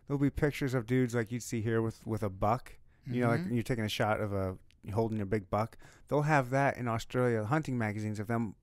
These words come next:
Speaker 1: with, like, cat, dead cats lined up that they killed.
Speaker 2: Wait, do they hunt 'em, like, in the city?
Speaker 1: Everywhere.
Speaker 2: Like, they're, they're feral cats, like, out in the
Speaker 1: Oh, yeah, big problem.
Speaker 2: Really?
Speaker 1: Mm-hmm. Australia's one of those
Speaker 2: Huh.
Speaker 1: weird places where they've,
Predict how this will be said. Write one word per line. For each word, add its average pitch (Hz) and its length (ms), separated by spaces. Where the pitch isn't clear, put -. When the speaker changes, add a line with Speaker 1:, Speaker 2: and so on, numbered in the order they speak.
Speaker 1:
with, 120 180
like, 107 240
cat, 120 320
dead 117 220
cats 120 340
lined 107 340
up 110 180
that 101 120
they 104 120
killed. 98 340
Speaker 2:
Wait, 135 220
do 127 60
they 123 100
hunt 135 200
'em, 156 100
like, 147 140
in 151 60
the 117 100
city? 233 360
Speaker 1:
Everywhere. 151 520
Speaker 2:
Like, 123 160
they're, 156 220
they're 135 160
feral 151 460
cats, 143 460
like, 117 180
out 123 180
in 131 120
the 123 300
Speaker 1:
Oh, 120 180
yeah, 131 220
big 135 280
problem. 92 420
Speaker 2:
Really? 117 500
Speaker 1:
Mm-hmm. 135 220
Australia's 170 400
one 175 120
of 165 40
those 147 140
Speaker 2:
Huh. 117 80
Speaker 1:
weird 139 240
places 139 460
where 123 120
they've, 113 220